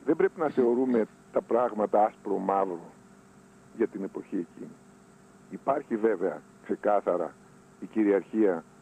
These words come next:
των μουσουλμάνων, υπάρχει ξεκάθαρα η κυριαρχία του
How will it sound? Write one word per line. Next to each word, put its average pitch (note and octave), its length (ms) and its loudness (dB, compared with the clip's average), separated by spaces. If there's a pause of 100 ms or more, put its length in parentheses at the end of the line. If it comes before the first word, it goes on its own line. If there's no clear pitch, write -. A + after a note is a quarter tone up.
(140)
των G2+ 120 -6
μουσουλμάνων, F#2 640 -2
υπάρχει A2 300 -4
ξεκάθαρα F#2+ 680 -2 (580)
η F2 500 -4 (800)
κυριαρχία G2+ 580 0 (220)
του F#2 260 -4